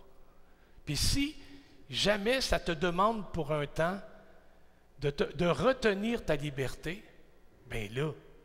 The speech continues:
retiens-toi. C'est pas compliqué. Même si tu trouves que puis à un moment donné, l'apôtre Paul va le dire, là,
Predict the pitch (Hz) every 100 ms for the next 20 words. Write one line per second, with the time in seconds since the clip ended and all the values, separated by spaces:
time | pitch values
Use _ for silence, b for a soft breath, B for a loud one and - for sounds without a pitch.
0 | - - - - - - - - 160 160
1 | 143 135 - - - - - - - -
2 | - - - - - 117 143 - 160 151
3 | 139 - - - - - - - - -
4 | - _ - - - 131 220 - - 226
5 | - - 175 262 269 254 - 180 180 240
6 | - - - - - - - - - -
7 | 127 127 139 180 147 135 - 131 143 135
8 | 135 151 262 160 139